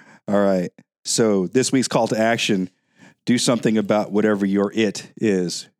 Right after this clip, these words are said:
You know, if there's something going on that you're not comfortable with, you know, maybe talk to someone else within your community. Maybe have a talk with someone in the leadership, you know, or if you've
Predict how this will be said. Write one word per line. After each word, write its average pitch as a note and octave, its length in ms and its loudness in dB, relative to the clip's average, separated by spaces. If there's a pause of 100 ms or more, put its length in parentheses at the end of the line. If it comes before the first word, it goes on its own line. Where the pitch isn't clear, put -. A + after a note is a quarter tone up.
You A2 80 -2
know, F#2+ 160 0
if G2 160 -2
there's A#2+ 160 0
something A2 260 0
going G2+ 280 0
on G2+ 240 0
that F2+ 160 -4
you're F#2+ 140 -4
not F#2 240 -4
comfortable G2 400 -2
with, G#2 320 -2
you G2+ 100 -4
know, F2+ 180 -2
maybe F#2+ 320 -2
talk - 340 -6
to G2 120 -10
someone F#2 280 -6
else F2+ 240 -6
within F2+ 260 -8
your F2 140 -8
community. D#2+ 540 -14 (580)
Maybe F#2 280 0
have G2 180 0
a G2+ 60 0
talk G2+ 280 -2
with G#2 80 -4
someone G#2 260 -2
in G#2 80 -2
the G2+ 80 -2
leadership, G#2 480 -4 (800)
you - 60 -2
know, F#2 220 -4
or F#2+ 380 -2 (760)
if A2 180 -4
you've G#2 260 -2